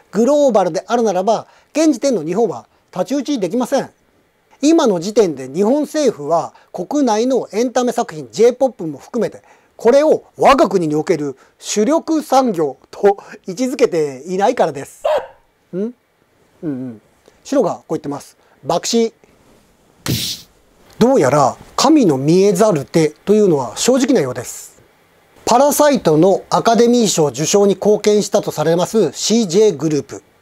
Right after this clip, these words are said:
そのお名前を十二月二十五日のまとめサイト、ユーワンニュースに見つけまして、その見出しはこうあるんです。韓国エンタメ大手シージェーイーエヌエムの投資が連続爆死。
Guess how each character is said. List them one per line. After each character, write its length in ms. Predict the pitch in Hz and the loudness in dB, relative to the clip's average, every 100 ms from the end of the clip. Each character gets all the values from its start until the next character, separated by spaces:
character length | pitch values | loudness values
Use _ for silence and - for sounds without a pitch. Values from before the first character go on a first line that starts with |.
| _ _ _ - - | _ _ _ -20 -12
そ 220 | - 277 | -2 2
の 140 | 311 | 4
お 120 | 277 240 | 4 4
名 120 | 254 | 4
前 200 | 233 220 | 2 2
を 200 | 208 - | 2 0
十 240 | 160 233 285 | 0 2 2
二 140 | 277 | 4
月 240 | 262 254 247 | 2 2 2
二 200 | 269 220 | 2 2
十 200 | 196 156 | 0 0
五 180 | 180 | 2
日 200 | 196 - | 0 2
の 100 | 214 | 0
ま 180 | 143 170 | 0 -2
と 120 | 190 | 0
め 160 | 233 226 | 2 2
サ 160 | 208 180 | 0 -4
イ 60 | |
ト、 140 | - - _ _ _ _ - | -4 -18 _ _ _ _ -2
ユ 240 | 226 294 | 2 4
ー 20 | |
ワ 120 | 285 269 | 4 4
ン 80 | |
ニ 80 | 269 | 4
ュ 40 | 277 | 2
ー 20 | |
ス 140 | 185 | 0
に 100 | 156 | 0
見 140 | 139 180 | 0 0
つ 80 | |
け 80 | - | 2
ま 100 | 226 | 2
し 60 | 190 | 0
て、 80 | - | -2
そ 140 | 220 | 0
の 80 | 240 | 2
見 100 | 233 | 4
出 80 | 240 | 2
し 100 | 247 | 0
は 120 | 254 | 0
こ 140 | 190 | 2
う 20 | |
あ 80 | 180 | 2
る 80 | 143 | 0
ん 20 | |
で 80 | 113 | -8
す。 300 | - - - _ _ _ _ _ | -18 -20 -20 _ _ _ _ _
韓 220 | - 311 | -2 0
国 220 | 302 269 294 | 2 2 2
エ 40 | |
ン 80 | 262 | 2
タ 80 | 180 | 2
メ 120 | 156 | 2
大 120 | 185 | 0
手 160 | 151 123 | 0 -8
シ 240 | - 262 262 | -2 2 2
ー 40 | |
ジ 80 | 262 | 2
ェ 100 | 247 | 0
ー 140 | 180 | 2
イ 200 | 220 208 | 0 0
ー 60 | - | 0
エ 60 | 196 | 0
ヌ 80 | 190 | 2
エ 100 | 190 | 0
ム 160 | 147 | 0
の 200 | 175 208 | 0 0
投 220 | 196 208 | 2 0
資 120 | 202 185 | 0 0
が 240 | 180 - | -2 -2
連 280 | 143 185 285 | 0 2 4
続 320 | 240 277 294 | 2 0 0
爆 260 | 220 185 175 | 0 0 -2
死。 180 | - | -6